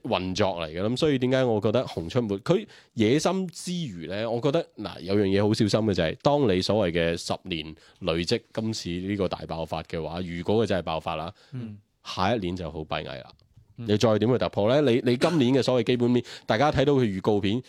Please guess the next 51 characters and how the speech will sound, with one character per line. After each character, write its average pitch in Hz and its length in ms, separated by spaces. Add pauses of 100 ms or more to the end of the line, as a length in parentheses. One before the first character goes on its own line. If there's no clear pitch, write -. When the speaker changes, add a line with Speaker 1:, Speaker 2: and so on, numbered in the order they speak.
(120)
Speaker 1:
一 170 60
啲 165 180
都 151 60
唔 95 100
低 113 140
幼 107 180
㗎 87 80
啦。 82 180 (320)
Speaker 2:
嗯。 123 220
Speaker 1:
即 233 80
係 202 120
我 123 180
覺 147 120
得， 180 120
如 113 180
果 113 120
我 107 80
仔 104 120 (160)
五 92 220
歲 101 360
噉 95 100
嘅 117 120
年 82 220
紀 95 100
去 117 120
睇 98 300
嘅 98 40
話， 92 320
Speaker 2:
未 120 120
必 147 80
睇 147 120
得 143 100
明 107 160
啊。 95 160
Speaker 1:
佢 190 140
可 208 100
能 139 160
會 147 80
睇 139 180
返 175 160
三 175 380
年 104 160
前 101 140
嘅 - 20
熊 95 140
出 123 100
沒， 110 160
佢 107 140
會 107 80
覺 113 100
得 127 160